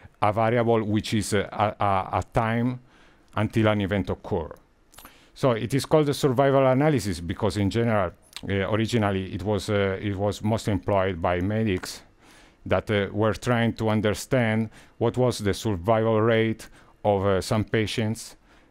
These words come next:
uh, before they were dying. So the time and, uh, before the death, that was, uh, that was, uh, the, the variable of interest, and this is why it's also called, uh, uh, survival analysis.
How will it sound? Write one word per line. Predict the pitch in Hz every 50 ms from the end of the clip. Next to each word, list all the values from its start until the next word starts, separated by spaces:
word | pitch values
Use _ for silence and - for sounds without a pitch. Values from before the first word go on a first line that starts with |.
| - -
uh, | 98 98 92
before | 87 107 98 - 107 101 98
they | 82 98 98
were | 95 95 92 87
dying. | 78 78 87 80 78 80 85 87 -
So | - - 113
the | 92 - 110
time | - - 127 117 123 131 139 147 143 - _ _ _ _ _ _ _ -
and, | 98 98 107 - -
uh, | 107 104 101
before | 90 87 107 - - - 123 120 117 117 120 117 117 117
the | 104 107 101 107 101
death, | 104 110 113 143 147 - - - - _ _ _ _ _ _ _
that | 117 107 -
was, | 120 110 104 95 - -
uh, | 104 95 92 92 87 - - - - _ _ _
that | - 104 95 -
was, | 104 104 104 101 - -
uh, | 104
the, | 87 98 95 90 87 87 82
the | 95 92 87 80
variable | 101 101 101 95 95 98 95
of | 90 95 107
interest, | 101 90 85 - 95 104 110 - - -
and | 107 107
this | 107 127 107
is | 113 95 82 95
why | 98 104 98 95 92 92 90 87 -
it's | - 95 85
also | 101 87 - -
called, | - - - 95 85 85 80 87
uh, |
uh, | 87 87 82 92 95 92 87 85
survival | 82 - - 82 85 90 87 85 87 87
analysis. | 82 85 85 80 78 78 76 76 85 85 - -